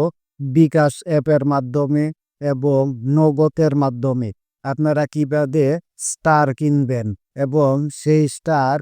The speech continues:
কিভাবে অন্যজনকে গিফট করবেন বা সেন্ড করবেন। হ্যাঁ, আপনারা হয়তো বা অনেকে স্টার কিনতে ইচ্ছুক, কিন্তু আপনারা হয়তো জানেন স্টার কিনতে হলে আপ-,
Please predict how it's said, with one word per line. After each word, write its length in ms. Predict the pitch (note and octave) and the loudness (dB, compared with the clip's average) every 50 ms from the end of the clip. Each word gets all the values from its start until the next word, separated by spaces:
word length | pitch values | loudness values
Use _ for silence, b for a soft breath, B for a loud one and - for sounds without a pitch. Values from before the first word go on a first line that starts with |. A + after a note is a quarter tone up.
| - | -4
কিভাবে 500 | _ D#3 D3+ C#3+ C3+ D3+ D3 C#3 C3+ D3+ D#3 | _ -4 -4 -2 0 -2 -2 0 0 0 0
অন্যজনকে 840 | D#3 D3+ D#3+ D#3 D#3+ D#3 D#3 C#3 B2 C#3 C#3+ C#3+ D3 C3 - E3+ F#3+ G#3+ G#3+ b b b b b - | 0 0 0 -2 0 0 -2 -2 -2 -2 0 0 -2 -2 0 0 0 0 0 b b b b b -8
গিফট 360 | C#3+ C#3 C3+ D#3 D#3 - - - | -4 0 2 2 2 2 -2 -6
করবেন 460 | - E3 D#3+ D3+ C#3+ C3+ C#3 C#3+ C#3 C#3+ C#3+ | -2 0 0 2 2 2 0 0 0 0 0
বা 140 | C#3+ D#3 F3 G3+ - _ _ _ _ | 0 -2 -2 -2 -6 _ _ _ _
সেন্ড 360 | - - - - E3 D#3+ D3+ C#3 | -12 -6 0 2 4 4 4 2
করবেন। 440 | B2 - C#3+ C3+ B2+ A#2 A2 A#2 G#2 G2+ - _ _ _ _ _ - | 0 0 -2 -2 -2 -4 -6 -8 -10 -10 -14 _ _ _ _ _ -6
হ্যাঁ, 200 | C#3+ C#3+ C3+ B2 A#2+ | -4 -4 -4 -2 -2
আপনারা 480 | C3+ D3+ D3+ D#3+ D#3+ D#3 D#3 D3+ D#3 D3+ | -4 -4 -2 0 0 2 2 2 2 2
হয়তো 320 | C3+ B2+ D3+ D3+ - - D3+ C#3+ | 2 2 0 0 0 -2 -2 -2
বা 120 | D3 D3+ D3+ D3 D#3 | 0 -2 -2 -2 -2
অনেকে 420 | D3+ D3+ D3+ D3+ C3+ - D#3+ D#3+ D3+ C#3 D3 F3+ F3+ - _ _ _ | -2 -2 -2 -2 -4 -2 -2 0 0 2 0 -2 -4 -8 _ _ _
স্টার 420 | - - - - E3+ E3 D3+ D3+ C#3+ C3+ | -16 -14 -6 -2 0 2 2 2 0 -2
কিনতে 420 | - - E3 D#3+ E3 D#3 D3 E3+ F3 D#3+ E3 E3 | -4 -2 0 0 0 0 0 -2 -2 0 0 0
ইচ্ছুক, 420 | E3 D3 - - - D3+ D3 B2 G2+ - _ - | -2 -2 -4 -8 -4 -2 -2 -2 -4 -8 _ -6
কিন্তু 340 | D3 D3+ D#3 D3 - E3 D#3+ D3+ D3+ | -4 -4 -4 -2 -2 0 0 2 2
আপনারা 440 | D3+ D3 - D#3 D#3 D#3 D3 C#3+ D3 D3 C#3+ | 2 0 0 0 -2 0 0 0 0 0 0
হয়তো 220 | D3 D3 - D#3 D3+ | -2 -2 0 -2 -2
জানেন 440 | C#3 C#3+ D3+ D3 D3 D3 C#3 C3+ C#3+ E3+ D#3+ - _ _ _ | 0 0 -2 0 0 0 0 0 -2 -2 -6 -10 _ _ _
স্টার 340 | - - - E3+ D#3 D3+ D3+ C#3+ | -20 -8 -4 -2 0 0 0 0
কিনতে 360 | - - E3 E3 E3 C#3+ E3+ E3+ | 0 0 0 0 0 2 2 2
হলে 360 | D3+ C3+ D3+ D3+ D3+ E3 D#3+ C#3+ D3 F3 F#3+ - _ _ _ _ _ _ _ _ - | 2 2 2 2 2 4 4 4 4 2 0 -2 _ _ _ _ _ _ _ _ -10
আপ-, 200 | D3+ D3+ - | -10 -10 -10